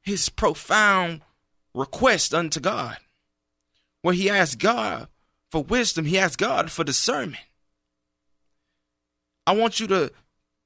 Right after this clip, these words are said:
understand the fact that he had to ask for it. The reason he had to ask for it is because we lost it. The reason he had to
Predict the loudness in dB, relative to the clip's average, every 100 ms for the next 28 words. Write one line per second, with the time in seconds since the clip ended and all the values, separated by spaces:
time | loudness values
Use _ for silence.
0 | _ _ _ 2 2 2 0 0 -2 0
1 | 0 2 2 2 0 2 0 -2 -4 -4
2 | -4 -4 -4 -4 -4 -6 -8 -12 -16 -18
3 | -18 _ _ _ _ _ _ _ _ _
4 | _ _ _ _ _ _ _ _ _ _
5 | -6 -2 0 2 2 2 2 0 2 2
6 | 0 2 2 0 -2 -4 -4 0 0 0
7 | -4 -4 -8 -10 -6 0 2 2 0 -4
8 | -6 -14 -16 -20 _ _ _ _ _ _
9 | _ _ _ _ _ _ _ _ _ _
10 | _ _ _ _ _ _ _ _ -4 0
11 | 2 2 0 -2 0 2 2 0 -4